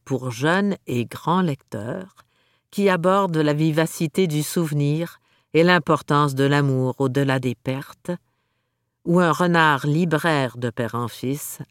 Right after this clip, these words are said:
accompagne son ami Taupe, vieux client de la boutique, pour retracer au fin fond de la forêt le livre qu'il a écrit et qui contient les dernières parcelles de sa mémoire qui s'effacent,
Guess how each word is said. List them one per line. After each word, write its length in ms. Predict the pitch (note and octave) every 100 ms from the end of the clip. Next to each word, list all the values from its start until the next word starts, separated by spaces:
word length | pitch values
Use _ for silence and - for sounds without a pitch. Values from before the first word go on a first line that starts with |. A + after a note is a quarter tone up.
| -
accompagne 720 | D#3 F3+ D#3 D#3+ D3 D3+ D3
son 320 | - B2+ B2+
ami 280 | C#3+ C#3+ B2+ -
Taupe, 500 | A2+ A#2+ C#3+ F3 - - _ _ _ _ _
vieux 580 | C#3 B2+ B2+ D#3 F#3 F#3+ -
client 480 | E3+ D#3+ D3+ D3+
de 80 | C#3
la 140 | C#3+ B2+
boutique, 760 | B2+ - - C3 C#3 - E3 - _ _ _ _
pour 200 | - D3+
retracer 760 | E3 E3+ - E3 - F3 F3
au 160 | B2 C3+
fin 280 | - D#3+ D#3+
fond 260 | - F3+
de 100 | E3
la 160 | C#3+ C3+
forêt 540 | - C#3 C#3 F3 F3 - _ _ _
le 140 | D3+
livre 640 | D#3 D#3+ F#3 F3 D3+ A#2 B2 -
qu'il 240 | - D#3 C3
a 60 | -
écrit 580 | C#3 - - C#3 C3+ F#3 - _ _ _ _ _ _
et 120 | - D3
qui 160 | -
contient 640 | D3+ D#3+ D#3 - D#3+ D#3 D3+
les 180 | C3+
dernières 680 | B2+ C#3 E3 - C#3+ C#3+ B2+
parcelles 600 | - C#3+ - - C3+ B2+
de 120 | B2+ D3+
sa 240 | - D3
mémoire 580 | C#3 C3 B2 B2 A#2 -
qui 160 | _
s'effacent, 760 | - - B2 - A#2 C#3 - -